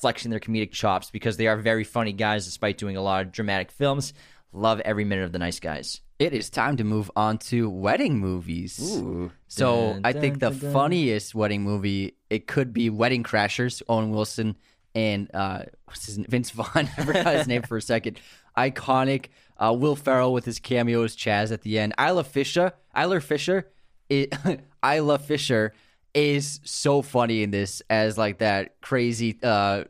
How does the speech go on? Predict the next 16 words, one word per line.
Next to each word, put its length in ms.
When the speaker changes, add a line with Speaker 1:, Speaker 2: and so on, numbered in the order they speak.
Speaker 2:
g-, 60
uh, 100
girl 420
who's, 180
like, 160
obsessed 460
with 160
Vince 240
Vaughn. 300
Speaker 1:
Stage 180
five 200
clinger. 160
Speaker 2:
Yeah, 100
stage 300
five 200
clinger. 320